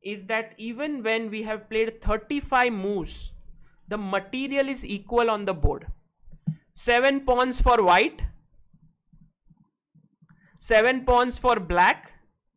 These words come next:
and the material is totally equal. One knight, one knight, one bishop, one bishop,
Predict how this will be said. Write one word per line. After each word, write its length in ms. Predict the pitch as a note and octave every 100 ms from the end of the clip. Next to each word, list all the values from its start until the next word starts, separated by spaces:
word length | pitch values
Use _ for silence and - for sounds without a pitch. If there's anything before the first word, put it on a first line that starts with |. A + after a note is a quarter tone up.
| _ _ _ _ _ _ _ _ _ -
and 260 | F#3+ A#3
the 60 | B3+
material 640 | A#3+ G#3+ G#3+ C4 C4+ C#4
is 180 | C4+ C4 -
totally 580 | B3+ B3+ C4 C#4 C#4 C4+
equal. 400 | B3 B3+ C4 C4
One 280 | A3+ B3+ C4
knight, 260 | B3+ C4
one 280 | A#3+ A#3+ B3+
knight, 280 | B3 B3+ B3+
one 360 | G3+ A3+ B3+ A#3+
bishop, 400 | A3+ B3+ B3 A3+
one 260 | A3 A#3+
bishop, 400 | A#3 A3 A#3+ A#3+